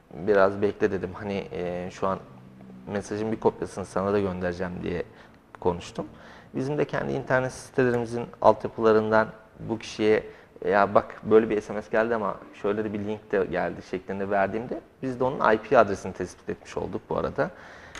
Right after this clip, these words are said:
Kendisine de bunu, e, ilettim. "Bak," dedim, "şu anda bir dolandırıcılık yapıyorsun ve bunun farkındayım.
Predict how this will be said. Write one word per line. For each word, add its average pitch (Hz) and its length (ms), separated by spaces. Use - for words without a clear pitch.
Kendisine 110 480
de 107 80
bunu, 107 240
e, 98 380
ilettim. 104 440
"Bak," 104 220
dedim, 92 160
"şu - 120
anda 101 360
bir 95 140
dolandırıcılık 101 720
yapıyorsun - 480
ve 95 160
bunun 98 160
farkındayım. 104 580